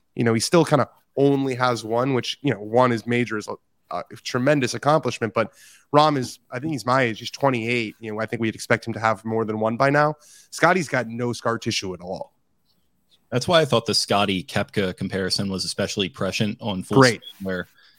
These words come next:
Speaker 2: you're talking about Koepka, where, you know, back in twenty nineteen, he's, you know, going on P M T, and he's like, you know, "I'm the cool guy. I don't care. I just show up to majors, and it's just, like, the easiest thing for me, 'cause it's,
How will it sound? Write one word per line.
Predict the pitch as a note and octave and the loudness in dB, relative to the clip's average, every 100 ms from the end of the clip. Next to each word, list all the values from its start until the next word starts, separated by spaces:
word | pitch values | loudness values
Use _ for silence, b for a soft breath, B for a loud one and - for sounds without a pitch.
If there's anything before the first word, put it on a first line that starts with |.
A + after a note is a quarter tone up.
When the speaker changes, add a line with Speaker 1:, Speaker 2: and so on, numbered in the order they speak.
| b | b
Speaker 2:
you're | A#2+ | -2
talking | A2 A#2+ B2 | 2 2 4
about | A2 - | 2 4
Koepka, | C#3+ - C3 A#2 | 2 4 6 6
where, | A2 G#2+ G#2 G2+ | 6 4 2 0
you | C3+ | 2
know, | A#2+ A2 | 2 2
back | G#2 G#2+ G2 | 0 0 -2
in | G2+ | -2
twenty | - A2 G2+ | -2 -2 -2
nineteen, | F#2 F#2 C3+ C3 G2+ | -4 -4 0 0 2
he's, | G#2 G2 - | 0 -2 -2
you | G#2+ | -2
know, | F#2 F2+ - b b b - | -4 -6 -10 b b b 0
going | A2 A2 | 4 4
on | A2 | 2
P | - A#2+ | 2 0
M | A2+ A2+ | 2 2
T, | D3 C3+ A2+ | 2 4 4
and | G2 | 2
he's | G2 A2+ | 0 -2
like, | G#2 A#2 | -2 -2
you | |
know, | G2+ G2+ | -2 0
"I'm | G#2+ | 0
the | G#2+ | 0
cool | - D3 A#2 | 2 2 4
guy. | A2 F#2+ G2 | 4 4 2
I | |
don't | G#2 - | -2 -4
care. | - A#2 G2 | -2 0 0
I | F#2 | -2
just | F#2 G2+ | -4 -4
show | A#2 G#2+ | 0 0
up | - | 0
to | |
majors, | G#2+ G#2+ G#2 G#2+ G2 | 0 0 -2 -2 -4
and | G2 | -4
it's | F#2 | -4
just, | - | -2
like, | G#2 - | -2 -4
the | - A2+ | -2 0
easiest | G2+ G#2 - | 0 -2 -2
thing | A#2+ A2+ | -2 -2
for | G2+ | -2
me, | G2 | -4
'cause | F#2 G2 G2+ | -4 -4 -6
it's, | - | -8